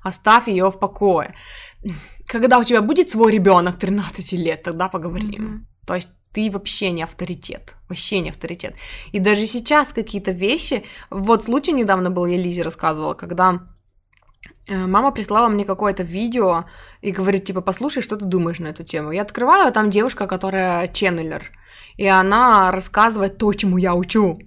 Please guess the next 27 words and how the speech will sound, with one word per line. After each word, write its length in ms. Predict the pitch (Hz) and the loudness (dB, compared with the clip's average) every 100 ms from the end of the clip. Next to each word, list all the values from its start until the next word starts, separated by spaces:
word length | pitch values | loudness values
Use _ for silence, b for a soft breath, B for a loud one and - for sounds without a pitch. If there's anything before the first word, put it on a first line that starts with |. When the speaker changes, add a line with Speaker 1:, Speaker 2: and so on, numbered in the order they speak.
| - | -8
Speaker 1:
У, 440 | 175 220 208 - | -4 -4 -6 0
у 60 | 269 | 4
меня 280 | 302 285 294 | 6 8 6
YouTube-канал 840 | 294 294 285 - 285 285 311 294 | 6 4 2 6 8 8 8 6
целый 340 | 285 269 226 | 8 6 6
об 140 | 208 202 | 4 6
этом. 440 | 190 170 160 - | 4 2 -6 -8
Там 220 | 175 170 | -6 -6
духовное 420 | 160 - 202 233 | -6 -8 -4 -4
развитие, 720 | 254 254 233 277 277 262 226 208 B B B | -4 -8 -8 -4 -4 -2 -4 -6 B B B
э, 300 | 202 190 185 | -4 -2 -2
там, 540 | 185 185 180 170 170 170 196 | -2 0 -2 -4 -12 -10 -8
ну, 300 | 185 170 170 | -8 -8 -12
личный, 720 | 185 190 226 233 - 214 214 - | -12 -8 -8 -8 -6 -6 -6 -8
личностный 640 | 226 233 254 226 220 220 | -8 -8 -8 -8 -8 -8
рост, 440 | 214 190 208 196 - | -8 -8 -6 -6 -8
да, 240 | 185 185 | -6 -6
там 200 | 196 185 | -6 -10
любовь 320 | 185 185 208 208 | -12 -10 -12 -14
к 60 | |
себе, 580 | - 226 175 170 202 185 | -16 -16 -16 -12 -8 -8
там 280 | 185 170 170 | -8 -14 -6
бла-бла-бла, 800 | 185 185 220 214 185 185 202 180 | -6 -6 -8 -8 -6 -2 0 -2
та-та-та, 760 | 175 180 233 233 - 180 214 185 | -6 -6 -4 -4 -4 0 2 2
вот 160 | 170 | -2
это 180 | 208 247 | -10 -10
все. 460 | - - 220 196 | -14 -10 -4 -2